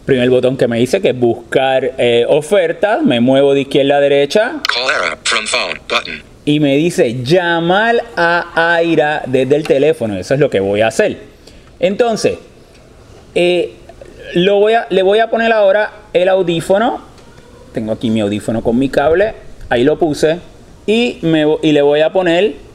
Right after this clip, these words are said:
Speaker 1: en una ore-, en una oreja, en la orejita izquierda. Porque mientras haga, eh, la, la demostración para que, eh, la gente no se escuche.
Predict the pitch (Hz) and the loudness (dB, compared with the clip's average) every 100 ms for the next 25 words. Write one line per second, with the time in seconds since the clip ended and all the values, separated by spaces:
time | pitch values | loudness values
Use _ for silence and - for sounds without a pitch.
0 | - - - - - - - - 127 139 | -20 -18 -18 -18 -20 -20 -14 -4 0 2
1 | 143 156 156 - 147 143 147 156 156 156 | 2 2 0 0 0 0 0 0 0 0
2 | 151 - - 165 165 175 180 202 220 214 | -4 -10 -2 2 2 4 2 2 0 0
3 | 139 117 131 127 143 147 196 196 202 240 | 2 2 0 0 -2 0 0 2 2 0
4 | 285 - - - - - 220 240 240 247 | -6 -18 -20 -20 -20 -2 0 0 0 -2
5 | 233 214 208 214 214 214 - - 185 190 | 0 0 0 0 0 0 -2 -4 -2 0
6 | 196 151 156 170 - - - - 143 135 | 0 0 -2 -4 -8 -20 -20 -6 -2 0
7 | 135 139 131 127 120 151 175 180 180 - | 0 0 2 0 2 2 0 0 -2 0
8 | 202 190 160 208 147 139 135 147 170 - | -2 0 -2 0 0 0 0 -2 -2 -2
9 | 135 127 131 117 147 147 156 127 156 165 | -2 0 0 0 0 0 0 2 0 0
10 | 185 - 120 - | -2 0 -2 -4